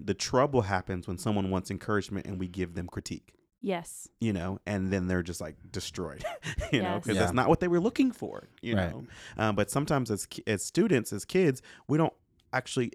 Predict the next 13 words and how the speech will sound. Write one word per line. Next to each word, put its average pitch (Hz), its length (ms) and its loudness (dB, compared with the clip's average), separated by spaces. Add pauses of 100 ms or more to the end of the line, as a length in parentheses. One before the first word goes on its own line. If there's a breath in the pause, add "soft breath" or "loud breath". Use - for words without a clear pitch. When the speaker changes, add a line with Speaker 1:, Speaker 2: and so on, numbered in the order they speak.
(100)
Speaker 1:
ask - 380 0
for 110 100 0
the 92 120 4
right 85 240 0
thing, 50 340 -10 (100)
you 98 160 -4
know? 95 300 -2
Speaker 2:
Mm-hmm. 175 260 -4
Speaker 1:
Uh, 101 80 0
we 110 120 4
may 113 140 4
not 110 180 0
have, 104 580 0